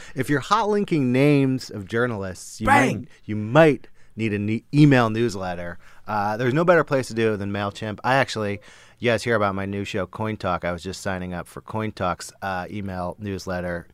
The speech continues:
Speaker 1: Guess, guess who I went with?
Speaker 2: I'm gonna say MailChimp.
Speaker 1: Oh, yeah. <laughs> So easy, so reliable.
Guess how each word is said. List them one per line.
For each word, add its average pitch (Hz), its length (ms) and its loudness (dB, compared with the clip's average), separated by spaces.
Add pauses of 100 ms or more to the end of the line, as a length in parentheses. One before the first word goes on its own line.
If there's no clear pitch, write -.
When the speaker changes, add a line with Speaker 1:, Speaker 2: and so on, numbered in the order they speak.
(200)
Speaker 1:
Guess, 110 260 -2 (140)
guess 107 180 -4
who 87 100 -8
I 80 100 -6
went 71 200 -12
with? - 300 -20 (500)
Speaker 2:
I'm 139 80 0
gonna 185 60 -2
say 214 120 -2
MailChimp. 220 380 -4 (260)
Speaker 1:
Oh, 131 140 4
yeah. 92 240 -2 (500)
<laughs> - 500 -20
So 156 280 4
easy, 131 580 2 (200)
so 170 160 -4
reliable. 143 640 6